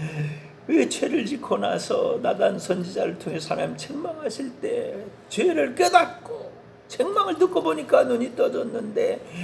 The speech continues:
지내놓고 보니까 "내가 왜 그랬을까?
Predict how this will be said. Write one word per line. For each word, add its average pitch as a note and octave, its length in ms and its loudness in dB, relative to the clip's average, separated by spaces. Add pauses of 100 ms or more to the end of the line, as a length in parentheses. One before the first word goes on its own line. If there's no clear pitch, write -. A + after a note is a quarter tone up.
(600)
지내놓고 D4 560 0
보니까 B3 460 2
"내가 - 240 0
왜 - 240 6
그랬을까? - 920 4